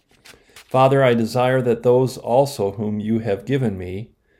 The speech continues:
may be with me where I am, to see my glory, which you have given me because you loved me before the foundation of the world. Righteous Father, the world does not know you,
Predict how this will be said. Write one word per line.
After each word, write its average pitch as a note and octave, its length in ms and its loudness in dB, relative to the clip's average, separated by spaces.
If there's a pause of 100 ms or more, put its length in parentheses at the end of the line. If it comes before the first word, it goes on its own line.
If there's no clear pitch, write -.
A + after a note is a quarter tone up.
(400)
may A2 120 -2
be A2 160 0
with C#3 320 -2
me F#2+ 220 -6
where G2+ 260 -4
I G#2+ 160 -4
am, G#2 460 -4 (580)
to A2 80 -8
see D#3+ 240 -8
my C#3 200 0
glory, C3 560 -2 (580)
which - 220 -8
you G#2+ 80 -2
have G2+ 200 -6
given A#2 300 0
me G2+ 120 -4
because G2+ 460 -6
you G#2+ 120 -8
loved A2 420 -2
me F2 300 -14 (520)
before A#2 400 0
the G#2 120 -4
foundation G2+ 720 -6
of F#2 140 -10
the F#2+ 80 -6
world. F#2 560 -2 (1080)
Righteous A#2+ 400 2
Father, A#2 420 2
the A2 100 -2
world C3 580 0
does G#2+ 200 -6
not A#2 280 -2
know A#2+ 180 0
you, F#2+ 340 -10